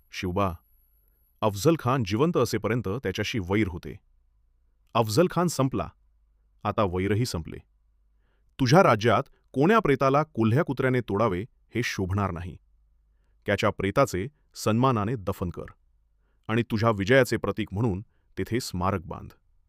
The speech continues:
शिवाजी महाराजांनी अफझल खानच्या प्रेताचे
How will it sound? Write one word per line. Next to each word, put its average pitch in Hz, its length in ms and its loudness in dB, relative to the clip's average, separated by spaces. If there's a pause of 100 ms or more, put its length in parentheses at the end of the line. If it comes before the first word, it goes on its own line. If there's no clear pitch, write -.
(760)
शिवाजी 202 360 6
महाराजांनी 135 640 4
अफझल 104 340 0
खानच्या 110 280 -2
प्रेताचे 95 460 -4